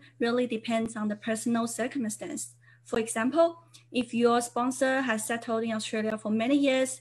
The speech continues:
and have a stable job here, and then you decide to reunite with them, uh, and come to Australia to study or work together,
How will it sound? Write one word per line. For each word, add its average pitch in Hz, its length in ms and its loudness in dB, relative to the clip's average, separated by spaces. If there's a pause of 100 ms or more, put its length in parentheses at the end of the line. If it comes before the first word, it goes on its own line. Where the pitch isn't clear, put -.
(140)
and 208 320 -4
have 214 300 -2
a 208 80 -4
stable 220 400 0
job 226 280 -4
here, 294 360 0 (360)
and 226 240 0
then 262 280 6
you 262 120 2
decide 226 440 0
to 226 180 -2
reunite 220 580 0
with 226 200 -4
them, 254 340 2 (320)
uh, 214 180 2
and 208 160 -4
come 233 220 -2
to 226 100 -6
Australia 233 560 -2
to 233 120 -6
study 220 400 0
or 208 120 0
work 247 300 0
together, 226 460 0